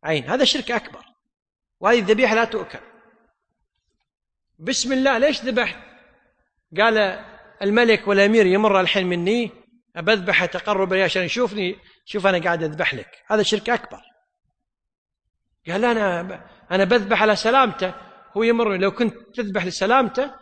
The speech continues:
تروح تذبحها في المسلخ مو قدام عينه وتعطيها للفقراء والمساكين".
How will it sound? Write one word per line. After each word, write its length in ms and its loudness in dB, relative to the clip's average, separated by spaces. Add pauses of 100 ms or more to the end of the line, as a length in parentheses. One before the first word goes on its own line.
(320)
تروح 140 -2
تذبحها 440 0
في 80 -6
المسلخ 480 -2
مو 100 2
قدام 380 -2
عينه 320 -6 (680)
وتعطيها 460 2
للفقراء 460 2
والمساكين". 600 -2